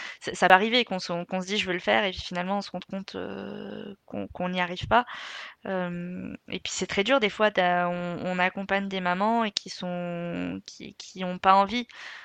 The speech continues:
en fait. Et en échangeant avec nous, elles se rendent compte qu'on n'a pas envie. Et puis, du coup, c'est très dur pour nous de se dire, euh, « J'essaye de faire des choses, et puis en face, j'ai un mur »,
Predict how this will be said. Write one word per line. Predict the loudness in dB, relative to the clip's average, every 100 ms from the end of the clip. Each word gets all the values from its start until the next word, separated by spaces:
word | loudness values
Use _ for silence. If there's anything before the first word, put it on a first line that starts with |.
| -12 -6
en | 2
fait. | 2 2 -2
Et | -8 -2
en | 0 2 0
échangeant | 0 0 2
avec | 2 0 -2
nous, | -4
elles |
se | 0
rendent | -2
compte | -2 -6
qu'on | -2
n'a | -2 0
pas | 2
envie. | 2 2 2
Et | 0
puis, | -4
du | -8 -8
coup, | -4
c'est | -4
très | -2 -2
dur | 0 0
pour | -2 -4
nous | -2 -2
de | -2 -4
se |
dire, | -2 -2 0
euh, « | 2 2
J'essaye | 0 -2 -2 -2
de |
faire | -2 -4
des | -4
choses, | -4 -2 -2 -2
et |
puis | -2
en | 0
face, | 0 0
j'ai | 0
un | 0
mur », | 2 0